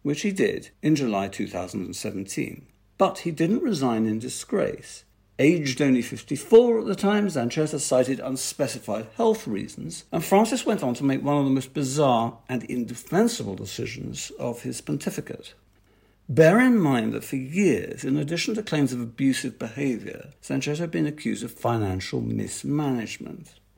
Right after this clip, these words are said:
In November two thousand and nineteen, two years after his resignation as diocesan bishop,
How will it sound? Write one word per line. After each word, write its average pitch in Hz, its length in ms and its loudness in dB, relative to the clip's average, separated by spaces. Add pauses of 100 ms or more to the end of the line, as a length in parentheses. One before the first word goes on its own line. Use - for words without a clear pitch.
In 196 260 2
November 196 320 2
two 185 180 0
thousand 117 340 2
and 107 120 2
nineteen, 104 540 -2
two - 260 -2
years 127 400 2
after 110 320 -8
his 110 160 -4
resignation 107 640 -4
as 101 80 -8
diocesan 110 720 -6
bishop, - 440 -6